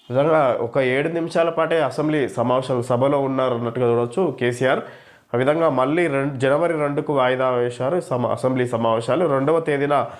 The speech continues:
కేసీఆర్ వస్తారో లేదో తెలియదు అన్నట్టుగా ఇక్కడ వార్త చూడొచ్చు. రాజకీయ వర్గాల్లో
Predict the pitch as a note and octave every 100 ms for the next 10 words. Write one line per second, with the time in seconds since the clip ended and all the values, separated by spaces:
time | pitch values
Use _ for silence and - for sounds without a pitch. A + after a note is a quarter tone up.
0 | - - - C#3+ D#3+ F3 E3 C3+ C3+ D#3+
1 | D#3+ D3 C3+ C3+ C3 B2+ B2+ C3 B2 A#2+
2 | A2 A#2+ B2 A#2+ A#2 G#2+ G#2 G#2 A2 G#2
3 | G#2 - E3 C3+ C3+ D3+ E3+ D3 C3 A#2
4 | B2+ D3+ E3+ A2+